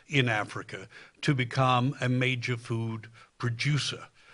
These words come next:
So it's got oil at the present time. Oil doesn't last forever. What else can it create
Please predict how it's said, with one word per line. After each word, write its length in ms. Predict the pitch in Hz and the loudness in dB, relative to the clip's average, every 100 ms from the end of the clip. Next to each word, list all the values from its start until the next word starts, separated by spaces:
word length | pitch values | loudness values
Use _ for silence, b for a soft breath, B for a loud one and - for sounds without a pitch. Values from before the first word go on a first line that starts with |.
| b b | b b
So 300 | - 127 123 | -2 4 4
it's 160 | 120 117 | 4 2
got 220 | - 120 | 2 4
oil 340 | 123 185 190 175 | 10 12 12 10
at 60 | |
the 80 | 135 | 4
present 440 | 131 160 127 139 | 4 4 6 2
time. 380 | 127 135 135 131 B B - | 4 6 6 4 B B 2
Oil 320 | 127 165 156 | 8 10 8
doesn't 300 | 139 127 131 | 6 4 4
last 300 | 120 123 120 | 4 4 2
forever. 560 | - 120 135 127 131 120 B B B _ - | -2 2 4 6 4 2 B B B _ -4
What 340 | 127 151 170 | 6 10 12
else 280 | 165 151 - | 12 10 4
can 180 | - 135 | 2 2
it 220 | 135 - | 0 -4
create 580 | - 131 127 120 117 | -2 2 4 4 0